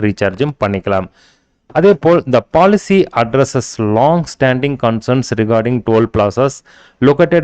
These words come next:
within a sixty kilometer range and simplifies toll payments through a single affordable transaction. By reducing wait times, easing congestion, and minimizing disputes to toll plazas, the annual pass aims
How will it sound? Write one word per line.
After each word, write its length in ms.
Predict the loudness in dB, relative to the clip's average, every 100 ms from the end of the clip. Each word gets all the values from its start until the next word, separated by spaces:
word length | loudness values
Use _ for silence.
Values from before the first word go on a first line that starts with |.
| 0
within 280 | -2 -2 0
a 120 | 0 -2 -4
sixty 320 | -4 -2 -4
kilometer 420 | 0 0 2 0 0 0
range 200 | 0 -2 -4
and 180 | -6 -4
simplifies 500 | -4 -2 -2 0 -4 -4
toll 200 | 0 0 0
payments 340 | 0 0 -2 -6
through 180 | -2 0 2 0
a 40 |
single 500 | -2 -2 0 2 0 -2 -8 -20 -4 -2
affordable 380 | 2 2 0 0
transaction. 720 | -2 -2 -4 -4 -4 -2 -2 -4 -12 _ _ -6
By 160 | -2 0 0
reducing 480 | 0 0 -2 -2 -2
wait 180 | -2 0
times, 260 | 0 -2 -6 -2
easing 400 | 0 0 -2 -2 -2
congestion, 520 | 0 0 0 -2 -4 -4 -10 _ -4
and 220 | 0 0
minimizing 460 | 2 2 0 0 0 0
disputes 420 | -2 0 -2 -2 -2
to 80 | -4 -2
toll 220 | 0 2 0
plazas, 520 | 0 0 0 -4 -6 -14 -20 _ -4
the 120 | -2 0
annual 260 | 0 0 0 2
pass 240 | 0 0 -2
aims 320 | 0 0 -2